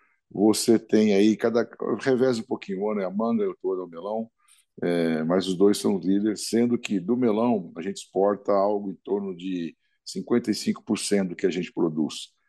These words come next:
A manga é quinze por cento. As outras frutas aí já vai cair na pro-, pra proporção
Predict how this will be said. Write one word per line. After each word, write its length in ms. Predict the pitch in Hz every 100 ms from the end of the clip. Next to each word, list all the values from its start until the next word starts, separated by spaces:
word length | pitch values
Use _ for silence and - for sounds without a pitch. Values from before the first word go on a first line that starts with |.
| _ _ _
A 100 | 85
manga 400 | 90 98 110 110
é 40 | 104
quinze 440 | - 113 127 104
por 200 | - 95
cento. 380 | - 71 - - _ _ _ _
As 180 | - 117
outras 260 | 139 123 -
frutas 380 | 147 139 107 101
aí 100 | 113
já 140 | 113
vai 160 | 107 110
cair 180 | 104
na 80 | 101
pro-, 160 | - 92
pra 160 | 92
proporção 720 | - 101 95 90 95 101 92